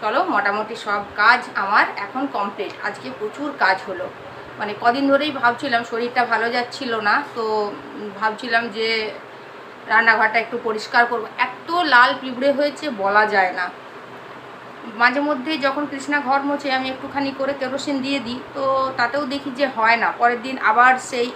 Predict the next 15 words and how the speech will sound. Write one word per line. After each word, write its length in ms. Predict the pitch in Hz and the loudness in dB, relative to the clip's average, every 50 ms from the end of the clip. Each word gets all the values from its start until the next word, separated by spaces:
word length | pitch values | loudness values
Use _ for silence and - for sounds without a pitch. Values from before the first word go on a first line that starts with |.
| 214 208 214 | 0 0 0
একই 180 | 214 - 247 247 226 | -2 -2 -4 -4 -4
অবস্থা। 380 | 220 226 233 240 - - 277 294 359 - - - - - - - - - | -2 -4 -6 -6 -6 -2 0 0 0 0 -6 -14 -16 -16 -16 -16 -8 2
যাই 160 | 233 233 247 240 254 | 2 2 4 4 0
হোক, 100 | 294 - - 190 | -2 -2 -2 -4
আজকে 200 | - - - 262 247 | -4 -4 -6 -8 -8
একটু 120 | 240 - 247 - | -6 -8 -6 -4
কেরোসিন 360 | 233 220 233 240 - - 262 254 240 | -4 -2 -2 -2 -2 -2 -4 -4 -4
দিয়ে 100 | 254 311 302 - | -4 -6 -6 -6
পুরো 160 | 240 233 240 254 247 - | -4 -4 -2 -2 0 0
তাক 160 | 202 202 208 - - - | 0 0 0 -2 -2 0
টাক 140 | 226 240 240 - - | 0 0 0 -2 -2
সবই 260 | 240 214 214 226 262 254 226 | 0 0 2 2 0 -2 -2
মুছে 220 | 208 202 - 240 220 233 | -2 -4 -4 -6 -6 -4
দিলাম। 200 | 233 247 277 302 254 233 | 0 0 0 0 0 -2
দেখলে 260 | 226 220 233 277 | -4 -4 -4 -6